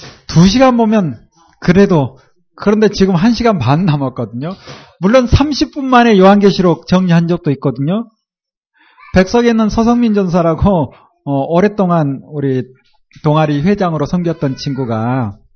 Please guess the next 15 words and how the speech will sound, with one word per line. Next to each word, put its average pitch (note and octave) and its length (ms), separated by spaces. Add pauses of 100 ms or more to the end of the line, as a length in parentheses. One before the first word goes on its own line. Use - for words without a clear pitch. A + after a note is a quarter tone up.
(800)
제 G3+ 140
강의를 G#3+ 460
여러 G3 220
차례 C4+ 280
들었어요. D#3+ 480 (680)
쫓아다니면서 A#3+ 800
뭐 C3+ 260 (460)
찜질방에서 A#3+ 560
함께 G#3 220
다면서 F3+ 380 (160)
지방, F3 560
<laughs> - 920
지방에서 F#3+ 480
강의했을 E3 520
때 F3 280